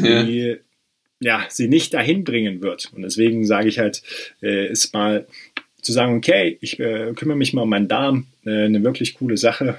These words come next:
Speaker 2: und, äh, ja, macht Sinn, sich einfach da mal ein bisschen, äh, die, die Zeit zu widmen und dann wird man auch feststellen, oh, äh, viele Sachen werden sich zum Positiven verändern.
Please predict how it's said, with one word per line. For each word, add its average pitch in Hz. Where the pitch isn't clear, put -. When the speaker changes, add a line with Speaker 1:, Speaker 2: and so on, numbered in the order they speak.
Speaker 2:
und, 95
äh, 98
ja, 135
macht 110
Sinn, 139
sich -
einfach 107
da 107
mal 104
ein 101
bisschen, 107
äh, 107
die, 101
die 107
Zeit 113
zu 113
widmen 113
und 104
dann 104
wird 117
man 117
auch 107
feststellen, 120
oh, 143
äh, 101
viele 135
Sachen 113
werden 110
sich 107
zum 107
Positiven 104
verändern. -